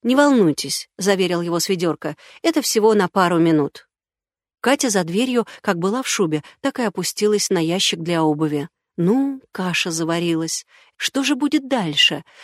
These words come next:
Сама себе сейчас она до боли напоминала кукушку в часах, ту, что каждые тридцать минут выскакивает из окошечка с глупым видом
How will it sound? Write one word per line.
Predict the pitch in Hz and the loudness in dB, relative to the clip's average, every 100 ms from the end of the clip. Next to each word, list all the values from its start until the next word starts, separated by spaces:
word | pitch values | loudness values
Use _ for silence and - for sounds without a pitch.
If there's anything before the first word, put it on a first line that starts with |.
| - - | -20 -4
Сама | 208 226 302 | 0 2 2
себе | 254 240 | 2 0
сейчас | - 202 294 302 | 0 0 2 2
она | 220 220 | 2 0
до | 214 190 | 0 -2
боли | 170 247 277 | 0 0 0
напоминала | 240 214 185 180 196 220 | 0 0 0 0 2 0
кукушку | 196 185 - 233 - 220 | 0 -4 -4 -6 -4 -6
в | |
часах, | - 185 - 170 139 - - | -4 -4 -2 -2 -4 -8 -4
ту, | - 302 - - | 2 2 0 -10
что | - 202 | -2 -2
каждые | 247 277 226 220 208 | 0 -2 0 -2 0
тридцать | - 262 269 208 202 | 0 -2 -2 -4 -2
минут | 190 220 294 - - | 0 0 -2 -4 -4
выскакивает | 190 - 214 - 170 160 | -4 -2 -4 -4 -4 -4
из | 170 | -4
окошечка | 151 262 269 - - | -4 -4 -6 -6 -4
с | 214 | -4
глупым | 185 170 180 165 | -4 -4 -2 0
видом | 233 247 | 0 0